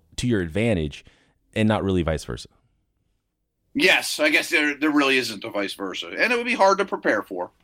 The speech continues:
Speaker 2: you know, week to week of what package are the Saints coming out in. And Thomas returns at some point.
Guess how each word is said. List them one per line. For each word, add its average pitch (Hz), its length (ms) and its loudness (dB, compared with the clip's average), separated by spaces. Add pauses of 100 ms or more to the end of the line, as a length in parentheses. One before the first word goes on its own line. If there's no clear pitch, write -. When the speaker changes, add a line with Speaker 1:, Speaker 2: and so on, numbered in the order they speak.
Speaker 2:
you 107 80 -10
know, 107 80 -4
week 113 220 -4
to 110 80 -6
week 104 320 -4
of 92 160 -8 (500)
what 127 280 0
package 131 420 -2
are 120 40 -4
the 117 120 -4
Saints 117 320 -2
coming 123 240 0
out 87 200 -2
in. 80 200 -10 (720)
And 170 120 -2
Thomas 170 360 2
returns 113 360 -2
at 101 100 -10
some 80 200 -2
point. - 240 -20